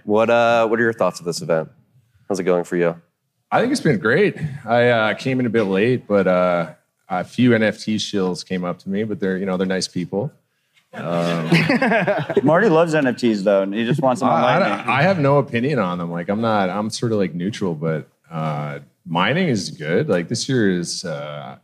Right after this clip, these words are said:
Speaker 2: it's nice to see, like, like, excitement around mining. So I think, uh, the conference guys have done an amazing job with that. So I love 'em, love 'em what I'm seeing out there in the,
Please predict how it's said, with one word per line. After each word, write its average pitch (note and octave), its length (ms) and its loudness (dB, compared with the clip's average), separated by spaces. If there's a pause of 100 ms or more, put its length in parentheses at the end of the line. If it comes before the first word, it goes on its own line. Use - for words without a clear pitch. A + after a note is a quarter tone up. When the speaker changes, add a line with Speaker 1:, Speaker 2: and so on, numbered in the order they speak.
Speaker 2:
it's F2+ 140 -12
nice G#2+ 240 0
to - 60 -4
see, A2 260 -2
like, F2 420 -4 (760)
like, E2 340 -4 (100)
excitement G2 560 -2
around E2 320 -2
mining. F#2+ 560 -4 (120)
So F2+ 360 -2
I F#2 100 -2
think, A#2 260 -6 (340)
uh, F2 200 -4
the D#2+ 80 -8
conference F#2+ 440 -8
guys F2 360 -2
have D#2+ 100 -12
done E2+ 160 -10
an D2+ 60 -12
amazing E2+ 420 -8
job C#2 240 -14
with C#2+ 100 -16
that. C2+ 320 -12
So C#2 340 -14 (520)
I D2+ 60 -6
love F2 220 0
'em, F2+ 240 -4
love G#2 200 -2
'em A2+ 80 -2
what F2 100 -2
I'm D2+ 100 -6
seeing D2+ 240 -8
out C#2 160 -18
there C#2+ 200 -12
in C2+ 100 -20
the, C2+ 240 -20